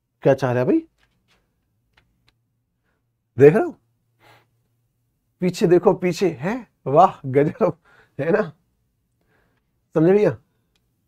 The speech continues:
इसका मन हुआ बीच बीच में ऐसे ही कि बहुत दिन से कोई कॉमेडी, गुरु जी सीरियस सीरियस पढ़ा जा रहा, कुछ कॉमेडी तो करना रे,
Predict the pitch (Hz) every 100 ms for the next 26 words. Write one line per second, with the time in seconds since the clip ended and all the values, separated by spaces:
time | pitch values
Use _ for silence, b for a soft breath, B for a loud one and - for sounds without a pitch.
0 | _ _ _ _ _ _ _ _ _ 131
1 | - 175 156 170 247 226 202 208 226 208
2 | 170 160 - _ _ _ _ 160 143 143
3 | 156 156 185 170 156 151 151 160 196 220
4 | 156 160 160 151 - 139 139 180 - 233
5 | - 160 156 143 143 139 165 220 233